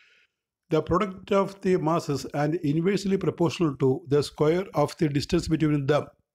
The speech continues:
<clears throat> It states that the gravitational force of attraction between two bodies is directly proportional to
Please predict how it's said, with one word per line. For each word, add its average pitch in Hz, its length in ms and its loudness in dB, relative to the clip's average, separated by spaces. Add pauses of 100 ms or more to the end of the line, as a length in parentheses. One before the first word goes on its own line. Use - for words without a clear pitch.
(140)
<clears throat> - 80 -12 (1800)
It 160 220 0
states 185 340 0
that 151 400 0
the 151 120 0
gravitational 170 680 0
force 190 200 -2
of 175 60 4
attraction 175 420 0
between 170 400 0
two 180 160 0
bodies 139 560 2
is 147 180 0
directly 180 420 2
proportional 175 680 0
to 151 280 2